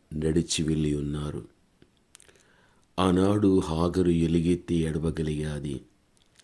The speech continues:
ధనవంతుడైన ఆమె భర్త ఆమెను సాగనంపినప్పుడు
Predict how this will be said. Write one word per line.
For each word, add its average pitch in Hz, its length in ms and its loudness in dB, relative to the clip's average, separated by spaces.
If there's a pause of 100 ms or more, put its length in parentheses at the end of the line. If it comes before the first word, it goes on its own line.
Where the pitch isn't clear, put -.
(500)
ధనవంతుడైన 95 1120 2 (380)
ఆమె 85 260 4
భర్త 80 640 -6 (340)
ఆమెను 82 380 2
సాగనంపినప్పుడు 80 1400 -2